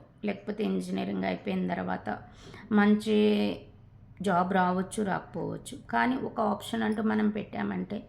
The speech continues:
లైఫ్లో సెటిల్ అవుతారు, వాడంటూ ఏ ఇబ్బంది పడకూడదు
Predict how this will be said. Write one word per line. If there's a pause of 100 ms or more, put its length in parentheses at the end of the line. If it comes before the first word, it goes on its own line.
(500)
లైఫ్లో
సెటిల్
అవుతారు,
వాడంటూ
ఏ
ఇబ్బంది
పడకూడదు